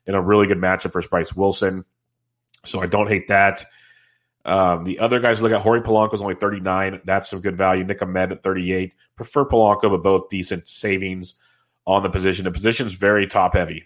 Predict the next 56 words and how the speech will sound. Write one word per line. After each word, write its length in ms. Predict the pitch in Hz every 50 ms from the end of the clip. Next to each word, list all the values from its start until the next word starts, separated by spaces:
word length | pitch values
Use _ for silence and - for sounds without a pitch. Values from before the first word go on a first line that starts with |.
| -
very, 480 | 82 92 95 98 101 101 101 101 98 95
very 260 | 92 95 95 92 87
top-heavy, 560 | 85 - 90 87 87 - 87 82 82 82 78 - _ _ _ _ _ _ _ _ -
unless 260 | 92 95 92 90 -
something 220 | - 95 101 95
stands 300 | 87 - 101 95 90 87
out 140 | 98 92 90
when 100 | 87 87
lineups 300 | 90 92 90 90 85 -
come 120 | - 87
out, 100 | 82 82
'cause 100 | - -
there's 180 | 85 85 82 -
really 160 | 104 101 98
not 120 | 98 95 87
a 80 | 85
lot 280 | 87 90 92 92 87 90
else 220 | 92 87 85 -
that 80 | 80 -
stands 380 | - - - 92 90 85 85
out 160 | 92 90 85 - -
at 140 | 82 - -
this 140 | 87 -
point 300 | - _ - 95 92 -
in 60 | _ _
time. 480 | - - 107 107 107 110 110 117 113 - _ _ _ _ _ _ _ _
So 120 | - - 113
keep 200 | - 120 113 120
an 60 | 113
eye 100 | 110 107
on 140 | 101 95 95
that. 260 | 98 95 98 95 85
You 60 | 90
might 180 | 90 90 95 101
have 100 | 104 104
to 80 | 101
pay 140 | 90 - 101
up 100 | 98 87
at 60 | 92
the 80 | 92 92
position, 540 | 82 - 95 98 98 - - 98 95 92 - _ _ _ _ _ _ _
or 180 | - 95 95
at 60 | 92
least 220 | 92 95 90 - -
in 60 | 90
this 200 | 85 - - _ -
four 200 | 95 92 90 87
K 240 | - - 92 87 87
range, 280 | 85 85 82 80 80 -
lower, 200 | 85 85 87 85
mid 180 | 92 98 92
to 100 | 90 90
lower 400 | 90 95 95 90 90 87 85 - -
four 260 | _ - 104 98 90
K 220 | - - 101 95 90
range 400 | 87 87 85 80 82 - -